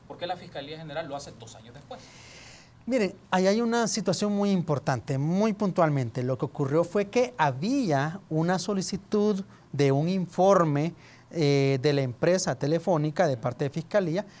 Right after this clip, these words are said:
Speaker 2: desde el año dos mil catorce, pero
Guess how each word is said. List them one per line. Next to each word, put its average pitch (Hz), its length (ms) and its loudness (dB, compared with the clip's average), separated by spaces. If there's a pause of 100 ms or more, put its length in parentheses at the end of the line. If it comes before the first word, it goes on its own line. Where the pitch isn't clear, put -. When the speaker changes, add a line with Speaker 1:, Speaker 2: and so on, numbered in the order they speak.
(160)
Speaker 2:
desde 202 240 0
el 196 120 0
año 165 280 2
dos 185 140 0
mil 127 180 -4
catorce, 175 640 0 (500)
pero 214 540 4